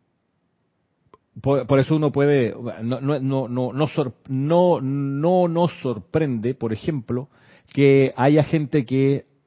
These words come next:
haga publicaciones similares a las de Serapis Bey Editores. No nos sorprende.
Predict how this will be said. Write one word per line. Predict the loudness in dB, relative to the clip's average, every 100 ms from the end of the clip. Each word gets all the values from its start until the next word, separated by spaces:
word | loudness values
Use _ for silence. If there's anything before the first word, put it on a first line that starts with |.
| -4
haga | 0 2 2
publicaciones | 2 2 0 -2 -2 -2 -4 -8 -20
similares | -12 -6 0 4 4 6 4
a | 4
las | 4 2
de | 2 0
Serapis | 0 0 0 0
Bey | 2 2 2
Editores. | 0 0 0 -2 -2 -8 -20 -8
No | -4
nos | -2 -2
sorprende. | -4 -6 -4 -2 -4 -10